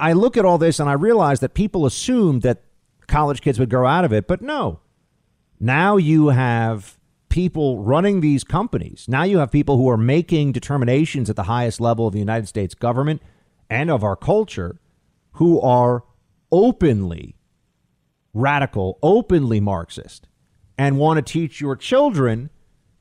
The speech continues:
that they live in a world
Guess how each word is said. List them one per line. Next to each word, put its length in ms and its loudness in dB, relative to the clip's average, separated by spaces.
that 360 0
they 280 2
live 580 4
in 120 2
a 60 2
world 540 2